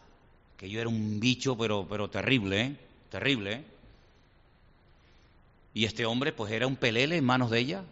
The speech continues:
y ella era la que, "Co-, constrúyeme un templo aquí, constrúyeme un templo por allá, y finánciame los cuatrocientos sacerdotes que dejé aquí",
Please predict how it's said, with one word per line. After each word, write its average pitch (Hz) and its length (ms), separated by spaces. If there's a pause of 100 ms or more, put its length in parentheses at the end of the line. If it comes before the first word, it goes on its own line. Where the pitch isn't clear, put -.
(120)
y 107 80
ella 120 260
era 143 220
la 139 180
que, 101 540
"Co-, - 140 (100)
constrúyeme 135 460
un 127 100
templo 131 260
aquí, 165 240
constrúyeme 123 460
un 120 100
templo 127 320
por 131 120
allá, 151 360
y 117 140
finánciame 131 520
los 127 140
cuatrocientos 127 560
sacerdotes 123 460
que - 100
dejé 123 240
aquí", 175 340